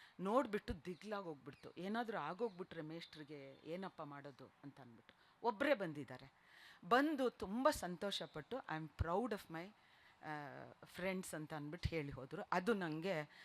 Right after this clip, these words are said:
ಸಿಕ್ಕಂತಹ, ಆ, ಬಹುಶಃ ಏನಕ್ಕೆ, ಏನಕ್ಕೂ ಕಂಪೇರ್ ಮಾಡೋಕ್ಕಾಗಲ್ಲ. ಆಸ್ಕರ್ ಅವಾರ್ಡ್ ಅಂದ್ರೂನು ಕಡಿಮೆ ಆಗುತ್ತೆ. ಇದು ಅವ್ರು ನಿರೀಕ್ಷೆ ಮಾಡಿದಂಥ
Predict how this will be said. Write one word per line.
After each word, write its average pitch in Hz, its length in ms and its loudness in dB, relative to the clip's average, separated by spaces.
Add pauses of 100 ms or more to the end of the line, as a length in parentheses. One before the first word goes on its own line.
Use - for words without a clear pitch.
(180)
ಸಿಕ್ಕಂತಹ, 214 680 -2 (460)
ಆ, 156 340 -2
ಬಹುಶಃ 170 520 0 (680)
ಏನಕ್ಕೆ, 240 460 6 (100)
ಏನಕ್ಕೂ 233 400 2
ಕಂಪೇರ್ 151 420 -2
ಮಾಡೋಕ್ಕಾಗಲ್ಲ. 139 600 -4
ಆಸ್ಕರ್ 202 460 2
ಅವಾರ್ಡ್ 170 320 4
ಅಂದ್ರೂನು 151 600 -2 (240)
ಕಡಿಮೆ 165 320 2
ಆಗುತ್ತೆ. 131 420 -8 (440)
ಇದು 262 420 6
ಅವ್ರು 214 400 4
ನಿರೀಕ್ಷೆ 208 440 0
ಮಾಡಿದಂಥ 165 560 0